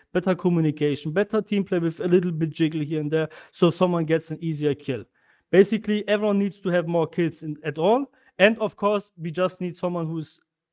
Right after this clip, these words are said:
like, who's put, putting up numbers. Either it's me, it's Zerson maybe, of course, it can be Quito, Tizian, and of course, Gade. I think every one of us is capable of putting up some numbers, but I think at the, the whole picture,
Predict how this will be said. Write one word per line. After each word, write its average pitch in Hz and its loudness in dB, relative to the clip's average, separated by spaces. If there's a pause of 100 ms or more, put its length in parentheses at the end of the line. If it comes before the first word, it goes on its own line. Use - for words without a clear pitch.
(380)
like, 147 -6
who's 180 -2
put, - -6
putting 190 -2
up 160 -2
numbers. 151 0 (240)
Either 196 6
it's 165 -4
me, 247 4 (240)
it's - -6
Zerson 220 2
maybe, 208 -8 (160)
of 208 -2
course, 226 -2
it 185 -6
can 180 -4
be 156 -8
Quito, 214 -4
Tizian, 190 -6
and 190 -4
of 175 -10
course, 160 -2
Gade. 151 0 (280)
I 156 0
think 202 0
every 208 0
one 202 2
of 185 0
us 190 0
is 170 -12
capable 190 0
of - -6
putting 196 -2
up 156 -4
some 160 -2
numbers, 185 2 (280)
but 170 0
I 175 4
think 208 -2
at 156 -8 (100)
the, 160 -2
the 156 0
whole 208 4
picture, 233 -2